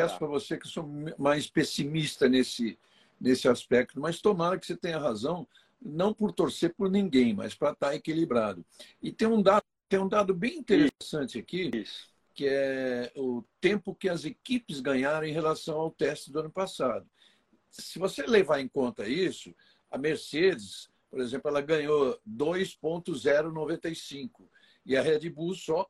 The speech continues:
Speaker 2: um ponto zero onze. Agora que a Red Bull já era boa e a Mercedes era aquele lixo, né, que, é du-, durante os testes.
Speaker 1: Sim.
Speaker 2: Então, a equipe que mais ganhou agora foi a Williams, né?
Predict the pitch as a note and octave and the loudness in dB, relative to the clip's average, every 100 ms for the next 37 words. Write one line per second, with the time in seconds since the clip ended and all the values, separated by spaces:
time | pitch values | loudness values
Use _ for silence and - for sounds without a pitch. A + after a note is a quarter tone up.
0 | _ D#3+ G3 - D#3 F3 F#3 D#3+ F#3 G#3 | _ -8 -8 -4 -4 -2 -6 -2 0 0
1 | D#3 A#2 - A2+ A2 A2 A#2+ - D3 D3 | 0 -2 -4 -8 -4 -4 -4 -4 -2 -2
2 | C#3 B2 B2 A2+ A#2+ A#2+ B2 C#3+ F3+ F#3+ | -6 -4 -2 4 4 6 4 2 2 2
3 | A3+ G3+ E3 C3+ - C#3 C3 E3 E3 F#3+ | 2 0 0 -2 -4 -4 -2 -2 -2 -4
4 | A3 G#3+ E3+ - - - _ _ _ _ | -2 -2 -4 -4 -10 -14 _ _ _ _
5 | - C#3 - D3 B2 C3 C3+ B2+ - A2+ | -8 -8 -4 -2 -2 -2 -4 -6 -6 -2
6 | B2 B2 A#2+ B2+ - A#2 F2+ - - - | 2 2 2 -2 0 0 0 -6 -16 -18
7 | - - A#2+ A2+ F#3 G3+ F#3+ - E3+ - | -16 -8 -4 2 4 4 2 -2 -6 -6
8 | B2 D#3 E3+ E3+ D#3 D3+ C#3 C3+ B2 A#2+ | -8 -4 0 0 0 0 0 0 0 0
9 | A2+ G#2 - - G3 F#3+ D#3+ A#2+ C3 D3+ | 0 -2 -4 4 6 6 4 2 0 -2
10 | A3 A3+ - - B2 D#3 | -6 -10 -12 -12 -8 -6